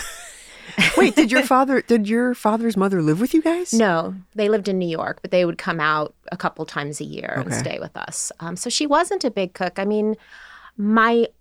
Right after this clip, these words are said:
Speaker 1: really only strong memories of her and food growing up were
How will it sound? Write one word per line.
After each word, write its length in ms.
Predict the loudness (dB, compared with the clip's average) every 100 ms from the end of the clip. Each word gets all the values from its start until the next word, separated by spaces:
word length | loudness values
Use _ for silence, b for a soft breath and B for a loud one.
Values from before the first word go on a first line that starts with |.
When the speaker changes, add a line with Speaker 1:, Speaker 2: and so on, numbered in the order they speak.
| _ -8
Speaker 1:
really 460 | -2 2 4 4 2
only 260 | 2 4
strong 380 | 2 2 2 2
memories 360 | 0 2 0 0
of 120 | -4
her 260 | -2 0 0
and 180 | -4 -8
food 360 | -8 -6 -6
growing 340 | -6 -4 -2 -2
up 320 | -2 -4 -8
were 440 | -2 2 2 2